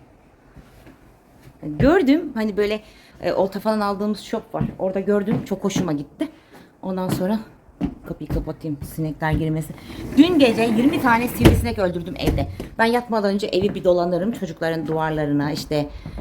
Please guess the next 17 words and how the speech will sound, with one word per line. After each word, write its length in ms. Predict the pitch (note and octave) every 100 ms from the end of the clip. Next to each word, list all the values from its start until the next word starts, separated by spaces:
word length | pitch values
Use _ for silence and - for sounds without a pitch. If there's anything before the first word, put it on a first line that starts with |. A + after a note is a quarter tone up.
| - -
şeylerine 480 | - F3+ D#3 C3+ C#3
falan 260 | D3 C#3+
hep 100 | D#3 - - D#3 - - - - _
tavanlarına, 580 | G#3 F3+ C#3+ B2+ C3 C#3
duvarlarına 440 | D#3 C#3+ C#3 C#3+
bakarım. 300 | D3 - E3+
Hani 200 | D#3 D#3
olur 180 | - F#3
ya 180 | G3 D3+
sivrisinek, 560 | D3 D#3+ D#3 D3+ D3+ -
böcek, 300 | C#3+ D3+ -
örümcek 380 | C3+ C3+ C#3+
bir 40 | -
şey 140 | -
olmasın 400 | C#3+ C3 B2+ D3+
diye. 100 | A3 - - - -
Zaten 360 | F3 F3+ G#3